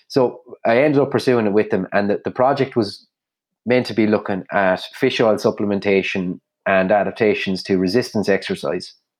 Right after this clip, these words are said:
And we were kinda hanging our hats on one study from about twenty eleven, I think it was, where they fed elderly subjects with, um,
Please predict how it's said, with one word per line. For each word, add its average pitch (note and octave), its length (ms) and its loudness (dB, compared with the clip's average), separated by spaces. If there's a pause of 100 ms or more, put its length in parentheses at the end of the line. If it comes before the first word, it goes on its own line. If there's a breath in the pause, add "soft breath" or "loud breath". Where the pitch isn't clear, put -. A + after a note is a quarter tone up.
(1300 soft breath)
And A#2 160 0
we C3+ 100 2
were C3 100 2
kinda D#3+ 260 0
hanging D3+ 300 0
our A#2+ 80 0
hats B2+ 360 -4
on G2+ 600 -2 (100)
one A2 460 -2
study G#2+ 380 0
from G2+ 220 -4
about F#2+ 220 0
twenty G#2+ 220 0
eleven, G2 320 2
I G2 80 0
think F#2+ 180 -2
it G2+ 60 0
was, F2+ 340 -2 (160)
where F2 640 0 (640 soft breath)
they F#2 640 2
fed A#2 340 -2
elderly A#2+ 400 2
subjects - 640 -2 (520 soft breath)
with, G2+ 280 0 (300)
um, F#2 580 0